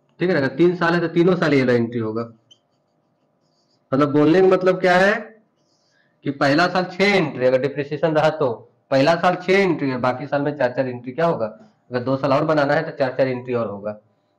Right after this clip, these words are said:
ये जो, जो run लिखे हैं, वो सब entry प्रत्येक साल होगा। अच्छा, देखो, खरीदेंगे तो एक ही बार ना, down payment भी देंगे एक ही बार ना, इसलिए सब एक बार हुआ।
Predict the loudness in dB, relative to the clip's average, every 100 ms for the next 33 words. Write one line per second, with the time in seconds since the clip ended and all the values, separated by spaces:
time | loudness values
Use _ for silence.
0 | -4 -2 0 0 2 2 0 -4 -2 0
1 | 0 -4 -4 -2 -2 0 -2 0 -2 0
2 | -2 -6 _ _ -2 -2 0 0 0 0
3 | 0 -2 -4 -4 -2 -2 -2 -6 -10 -20
4 | _ _ _ -2 -2 0 -2 -2 -2 -2
5 | 0 0 0 0 -2 -2 -2 -4 -4 -2
6 | -2 0 0 -2